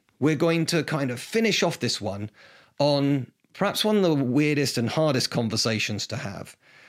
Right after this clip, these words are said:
I want to talk to you about the very first black heavyweight champion of the world.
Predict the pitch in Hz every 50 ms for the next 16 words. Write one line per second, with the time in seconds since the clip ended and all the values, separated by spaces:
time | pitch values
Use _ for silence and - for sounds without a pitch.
0 | - _ - 143 175 214 214 202 165 143 - - - 131 - - - 117 113 107
1 | - - 107 - 104 104 101 - - - - 113 104 110 101 123 131 147 175 165
2 | - - - 123 120 117 110 - - - - _ _ _ _ _ _ _ _ _
3 | 113 113 135 131 131 107 - - - - - _ _ - - 135 110 123 120 117
4 | 110 117 113 110 - - - 117 110 104 - - 110 104 104 101 92 - 101 98
5 | 101 98 78 64 - - -